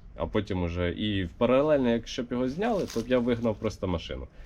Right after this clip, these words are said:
з того гаража, поставив би на стоянку на два дні або там на неділю, на місяць, і доробив би свій гараж, і загнав би свій гараж. А зараз, е, типу, гараж просто пустує. Ну, я можу, звісно, ставити туди свою машину, але, ну, він, по суті, пустує.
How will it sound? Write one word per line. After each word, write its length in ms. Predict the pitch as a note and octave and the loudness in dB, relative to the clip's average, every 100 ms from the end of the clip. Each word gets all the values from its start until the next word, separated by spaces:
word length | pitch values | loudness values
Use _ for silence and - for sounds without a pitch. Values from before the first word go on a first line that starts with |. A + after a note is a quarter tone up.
| - - | -18 -8
з 60 | |
того 160 | - G2+ | 2 4
гаража, 280 | G#2 A#2+ C3+ | 6 4 2
поставив 340 | G2 G2+ F#2+ | 2 0 2
би 80 | F#2 | 2
на 100 | F#2+ | 0
стоянку 420 | - A#2+ C3+ G#2+ | 0 0 2 -2
на 100 | F#2+ | -2
два 180 | F#2 F2+ | 0 0
дні 200 | F#2 F2 | 2 0
або 160 | D#2+ | 0
там 200 | D2+ D#2+ | -2 0
на 60 | E2 | 0
неділю, 420 | E2+ E2 E2+ D#2+ | 0 0 -2 0
на 100 | D#2+ | -2
місяць, 500 | E2 D#2 - D#2 - - | -2 -4 -6 -12 -12 -12
і 180 | G2 F#2+ | -6 -2
доробив 400 | E2+ F2 E2+ F2 | 0 0 2 0
би 100 | D#2+ | -2
свій 200 | - G#2+ | -4 -2
гараж, 320 | G#2+ F#3 F3+ | 0 0 -2
і 40 | F#2 | -4
загнав 300 | F2+ G2 F#2 | -2 -2 -2
би 120 | E2 | -4
свій 200 | - C2+ | -8 -10
гараж. 320 | - G#1 - - - - - - - | -10 -10 -12 -20 -18 -18 -16 -8 4
А 260 | F#2 F2+ | 6 6
зараз, 420 | A2 D#3+ E3 - A#2 | 6 2 0 -2 -2
е, 200 | G#2+ F#2 | 0 0
типу, 260 | G2 F2+ | -4 -2
гараж 260 | F2 G2+ G#2+ | 2 2 2
просто 320 | - F2 - | -2 -6 -6
пустує. 460 | - - - A1 A#1+ - - - - | -10 -12 -10 -10 -12 -14 -18 -18 -6
Ну, 160 | A#3+ D3 | 2 4
я 80 | G#2+ | 6
можу, 220 | G2+ F#2+ | 4 2
звісно, 280 | F#2 F2+ F#2 | -2 -4 -6
ставити 340 | - F#2 F2+ | 0 0 0
туди 240 | - F2 F2+ | -4 -2 -4
свою 280 | - F3 | -2 -4
машину, 420 | E3 - F2 E2 - | -2 -4 -4 -2 -2
але, 580 | F2+ F2+ F#2 F#2+ E2 E2 | 0 2 2 2 2 0
ну, 160 | A2 D#2 | -2 -2
він, 200 | C3+ D#3 | -2 -2
по 160 | - | -4
суті, 260 | - A2+ E2+ | -6 -6 -6
пустує. 440 | - - - A1 | -8 -10 -12 -12